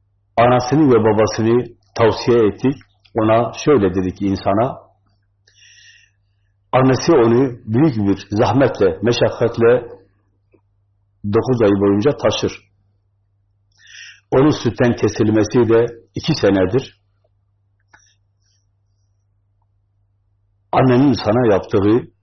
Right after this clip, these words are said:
senin için çektiği bu zahmeti yok sayma, onun için. Bana şükret, bir de anana şükret dedik. Anana, babana şükret dedik. Dönüşünüz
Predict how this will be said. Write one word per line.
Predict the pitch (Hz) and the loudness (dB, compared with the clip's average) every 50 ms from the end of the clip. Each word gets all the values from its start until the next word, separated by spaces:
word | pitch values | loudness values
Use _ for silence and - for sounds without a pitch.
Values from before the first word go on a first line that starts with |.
| _ _ _ _ | _ _ _ _
senin | _ - 117 107 120 156 151 | _ -2 0 2 2 2 2
için | 117 98 - 117 104 | 0 0 -2 -2 -2
çektiği | - - 113 101 - - 107 101 101 107 101 | -2 -4 -4 -4 -4 -4 -2 0 0 0 2
bu | 107 113 107 98 107 98 | 2 2 2 2 0 -2
zahmeti | 95 104 101 95 - - 120 120 127 - - _ _ _ _ _ _ _ _ _ _ _ _ _ _ _ _ _ _ _ _ _ _ - | -2 -2 -2 -4 -2 -2 -2 -2 -2 -4 -8 _ _ _ _ _ _ _ _ _ _ _ _ _ _ _ _ _ _ _ _ _ _ -2
yok | 98 110 110 107 - | 0 0 0 0 0
sayma, | - - 123 123 123 117 127 135 139 - - - _ _ _ - - | 0 0 2 2 2 2 2 0 0 -4 -12 -20 _ _ _ -2 0
onun | 117 120 131 120 101 | 2 2 2 2 0
için. | 90 - - 92 78 73 _ _ _ _ _ _ _ _ _ _ _ _ _ _ - _ _ _ _ - | -2 -4 -6 -10 -10 -12 _ _ _ _ _ _ _ _ _ _ _ _ _ _ -20 _ _ _ _ -6
Bana | 113 107 117 117 123 120 - - | -2 0 2 2 2 0 0 0
şükret, | 135 127 - - - 143 143 - - - _ _ _ _ _ _ _ - | -2 -2 -2 0 0 0 0 -2 -6 -20 _ _ _ _ _ _ _ -6
bir | 104 117 135 131 113 101 | 0 2 2 2 2 2
de | 107 113 120 135 - - - - _ _ _ _ _ _ - | 2 2 2 0 -4 -10 -20 -20 _ _ _ _ _ _ 0
anana | 135 127 123 117 110 113 113 117 123 - - - _ - | 0 2 2 2 2 2 2 0 0 -4 -8 -20 _ -20
şükret | - - - 120 - - 90 78 - - | -10 -6 -6 -4 -4 -4 -8 -8 -6 -6
dedik. | 82 78 76 76 - - - _ _ _ - - | -6 -6 -6 -8 -16 -18 -20 _ _ _ -4 -2
Anana, | 120 117 110 101 98 | 0 0 2 0 0
babana | 95 95 113 110 101 107 110 123 117 - | 0 2 0 2 2 2 0 -2 -2 -2
şükret | 127 104 - - 85 - - | -4 -6 -4 -6 -8 -6 -6
dedik. | - 82 78 73 - - - _ _ _ _ _ _ _ _ _ _ _ _ _ _ _ _ _ _ _ _ _ _ _ - - - - _ _ _ - 104 | -8 -8 -8 -8 -14 -20 -20 _ _ _ _ _ _ _ _ _ _ _ _ _ _ _ _ _ _ _ _ _ _ _ -20 -20 -20 -20 _ _ _ -2 0
Dönüşünüz | 117 120 120 120 120 - 127 127 127 123 | 2 2 2 0 0 0 0 2 2 0